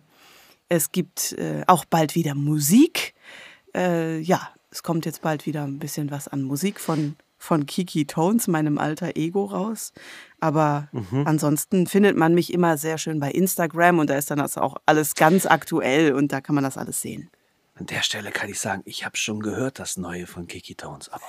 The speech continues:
Speaker 2: psst.
Speaker 1: <laughs>
Speaker 2: Auf Umwegen.
Speaker 1: Psst.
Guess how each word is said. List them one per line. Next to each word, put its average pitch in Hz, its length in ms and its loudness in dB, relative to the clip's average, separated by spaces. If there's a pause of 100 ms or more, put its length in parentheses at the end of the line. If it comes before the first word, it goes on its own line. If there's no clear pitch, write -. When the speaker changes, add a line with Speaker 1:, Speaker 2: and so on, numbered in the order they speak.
(100)
Speaker 2:
psst. - 300 -10 (360)
Speaker 1:
<laughs> 254 100 -2 (1800)
Speaker 2:
Auf - 220 -2
Umwegen. 107 640 2 (420)
Speaker 1:
Psst. - 1000 -8